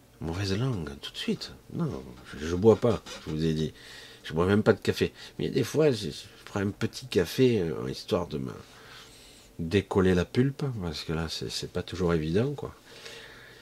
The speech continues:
Et, euh, je roule. Ouais, il y a six cents kilomètres à se taper, hein. Euh,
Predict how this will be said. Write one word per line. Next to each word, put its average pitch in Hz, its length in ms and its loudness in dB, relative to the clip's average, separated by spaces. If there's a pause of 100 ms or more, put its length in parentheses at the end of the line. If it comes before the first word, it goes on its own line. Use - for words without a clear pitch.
(180)
Et, 95 240 4
euh, 80 140 0
je 80 80 0
roule. 76 320 0 (460)
Ouais, 95 180 -4
il 78 80 -6
y - 20 -12
a 73 40 -12
six - 180 -6
cents 78 200 -2
kilomètres 76 500 -6
à - 20 -8
se - 120 -6
taper, 117 380 -2
hein. - 180 -6 (960)
Euh, 85 320 0